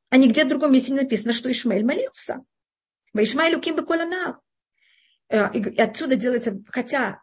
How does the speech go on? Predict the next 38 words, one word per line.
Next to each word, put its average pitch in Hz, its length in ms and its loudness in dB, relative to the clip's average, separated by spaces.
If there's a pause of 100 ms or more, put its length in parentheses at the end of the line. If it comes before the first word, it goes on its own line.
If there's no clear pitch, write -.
его 254 180 2
мать 269 300 0
молилась 254 340 0
за 240 80 -2
него 226 220 -2
намного 208 360 -6
сильнее, 302 380 -8
более, 269 300 -2
чем 269 240 -4
он 285 120 -4
сам 381 360 -6
за 294 100 -6
себя. - 340 -10
Он 208 120 -2
был 254 120 -2
болен, 254 400 -2
у 208 60 -2
него 233 160 -2
было 262 100 -2
еле-еле, 262 540 -4
понимаете, 240 380 -4
какие-то 240 240 -8
силы. - 360 -14 (600)
И - 80 2
не 269 100 8
описывается, 330 580 2
что - 180 2
он 202 80 2
молился. - 440 -4 (760)
Но 220 80 0
так 294 120 0
как 311 120 2
говорится, 269 300 0
что - 140 -4
Всевышний 254 380 -2
услышал 226 420 -2
голос 214 380 -2
отрока, - 420 -8